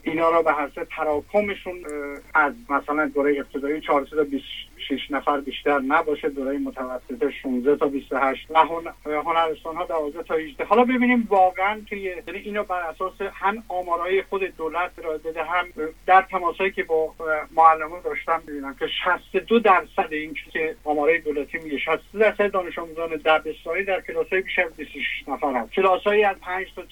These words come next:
چهل نفر و چهل تا چهل و پنج نفر هم بیشتر در دوره‌های ابتدایی هست. این رضوان حکیمزاده، معاون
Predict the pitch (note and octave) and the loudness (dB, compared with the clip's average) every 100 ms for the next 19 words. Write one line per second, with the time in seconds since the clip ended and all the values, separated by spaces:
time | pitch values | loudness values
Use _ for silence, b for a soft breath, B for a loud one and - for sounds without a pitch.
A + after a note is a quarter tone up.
0 | - E3 D3+ D3+ C#3+ E3+ F3 E3+ C#3+ E3+ | -10 -10 -8 -12 -6 -2 -2 -2 -8 -8
1 | - F#3 D#3+ E3 D#3 D#3 C#3 D#3 C#3+ C#3 | -8 -8 -6 -4 -6 -4 -6 -6 -8 -8
2 | C3+ E3 D#3 D#3 D#3 C#3+ D#3 - E3+ E3 | 2 4 4 2 -2 -4 -4 0 2 2
3 | D#3+ C#3+ D3 C#3 D3 C#3+ - C3+ C#3 C#3 | 2 -2 0 2 2 0 -4 -6 -4 -2
4 | C#3+ C3+ G3 F3 E3 - F3 F#3+ F3 E3 | -2 -4 -2 -2 -4 -4 -2 0 2 0
5 | - E3 D#3+ D#3 D3 F3 E3+ D3+ D3+ | -2 -10 -4 2 2 2 2 0 0